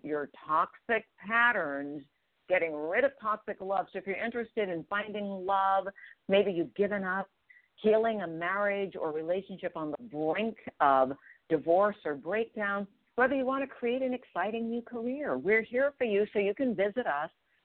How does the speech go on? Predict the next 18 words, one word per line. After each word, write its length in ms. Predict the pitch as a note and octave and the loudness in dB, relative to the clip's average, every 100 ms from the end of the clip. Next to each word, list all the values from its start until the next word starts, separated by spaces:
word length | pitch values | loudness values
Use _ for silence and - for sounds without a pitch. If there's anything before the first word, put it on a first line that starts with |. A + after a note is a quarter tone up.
| _ | _
at 160 | F#3 F3+ | 0 0
triple 380 | - A#3+ B3 A#3 | -2 -2 0 0
dub 380 | E3+ E3+ F3+ D3+ - | 2 2 2 -2 -8
dot 300 | D3+ D3+ E3+ - | -6 -4 -4 -8
doctor 420 | C#3+ B2 - - E3+ | -8 -8 -8 -4 -4
brenda 420 | B2+ C#3 D3+ D#3+ | -4 -6 -2 -2
wade 520 | C#3+ C3+ C3 C#3+ D#3+ - | -2 -2 -2 -2 -4 -6
dot 280 | C3+ C3 - - | -2 -2 -2 -4
com 440 | - D#4+ E4+ - C4 _ - _ | 0 2 2 0 -4 _ -20 _
or 200 | - A#3 | 2 2
join 500 | A#3 E3+ A3+ C4+ E4 | 2 -4 -6 -6 -6
me 300 | B3 E3 E3 - | -6 -6 -8 -6
for 120 | F3+ | -4
one 200 | F#3+ G#3+ | -4 -4
of 80 | F#3 | -4
our 220 | D#3 D3+ | -4 -4
live 640 | D3+ D#3+ F#3+ A3+ A#3+ B3+ G3+ - | -8 -6 -4 -4 -6 -8 -8 -12
monthly 880 | D3+ E3 F#3+ G#3+ - G3+ G3+ G#3 | -12 -6 -4 -4 -4 -4 -2 -2